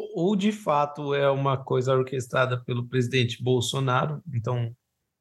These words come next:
há outra teoria de conspiração, mas daí, se for esse o caso, é, é, é o, é o começo de algo que ainda tá por vir, né? Porque eu não acredito que, que o pre-,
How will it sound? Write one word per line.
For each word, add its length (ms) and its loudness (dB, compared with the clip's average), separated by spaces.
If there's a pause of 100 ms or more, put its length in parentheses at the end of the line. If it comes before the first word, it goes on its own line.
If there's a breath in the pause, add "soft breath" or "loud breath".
(280)
há 160 4
outra 320 2
teoria 300 2
de 80 -2
conspiração, 1000 0 (460)
mas 240 0
daí, 800 2 (960)
se 200 0
for 320 0
esse 220 0
o 80 -14
caso, 600 2
é, 720 0 (460)
é, 340 0
é 40 4
o, 180 -2 (320)
é 60 0
o 160 2
começo 640 0
de 140 -6
algo 380 2
que 180 -2
ainda 400 2
tá 220 0
por 340 0
vir, 300 -2
né? 100 2
Porque 260 -12
eu 60 -4
não 80 0
acredito 560 -4
que, 340 -10 (1200)
que 60 -10
o 80 -10
pre-, 280 -2